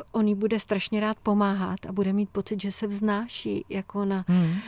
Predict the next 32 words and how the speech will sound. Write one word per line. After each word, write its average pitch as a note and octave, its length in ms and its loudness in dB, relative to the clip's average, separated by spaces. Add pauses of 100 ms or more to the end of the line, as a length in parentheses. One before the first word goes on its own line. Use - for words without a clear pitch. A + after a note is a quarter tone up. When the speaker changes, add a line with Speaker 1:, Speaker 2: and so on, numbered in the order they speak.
(120)
Speaker 1:
na G3 140 2
tom G#3 540 2
obláčku, G3+ 680 0
protože G#3 840 0 (200)
jako G3 260 -4
je G#3+ 120 2
někdo, G3 520 2
kdo G3 220 -2
je G3+ 260 2
mladej, F#3+ 600 0
křehkej, F#3+ 600 -4
on F#3 160 -4
se G3+ 140 -6
cítí G3+ 360 -10
jako F#3+ 280 -6
mladej, F#3+ 480 -2 (260)
kdo G3 160 2
mu G3 140 2
neodmlouvá, G3 1120 0
kdo F#3+ 280 -4 (240)
se - 160 -8
snaží, G#3 540 0
kdo G3 200 -2
na F#3+ 100 -2
něj G3 200 -2
myslí G3+ 440 -2
a G#3 60 -8
říká F#3 320 -8
mu G3 100 -2
jenom F#3+ 260 -2
krásné G3+ 480 -4
věci. G#3+ 340 -8